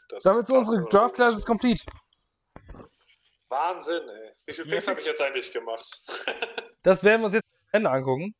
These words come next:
Speaker 2: Also, äh, starten tun wir jetzt erstmal mit, äh, mit Freddy, ihm seine, ich weiß, grammatikalische Katastrophe, aber ich sage es einfach nur, weil es schon so spät ist und ich jetzt schon zwei Bier drin hab. Ähm,
Speaker 1: <laughs>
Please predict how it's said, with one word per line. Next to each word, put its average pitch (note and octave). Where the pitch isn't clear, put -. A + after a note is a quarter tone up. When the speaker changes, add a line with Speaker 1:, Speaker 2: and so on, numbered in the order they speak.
Speaker 2:
Also, D#3
äh, F3
starten F3
tun F#3
wir E3+
jetzt D#3
erstmal D#3+
mit, D3+
äh, D3+
mit D3
Freddy, F3+
ihm F#3+
seine, D3+
ich C3
weiß, D3+
grammatikalische C#3+
Katastrophe, D3
aber C3
ich B2+
sage D3
es C#3+
einfach B2+
nur, B2+
weil C3+
es C3
schon B2+
so B2
spät B2
ist A2
und A#2+
ich -
jetzt B2
schon B2+
zwei C3
Bier B2
drin A#2
hab. A#2
Ähm, D3+
Speaker 1:
<laughs> E4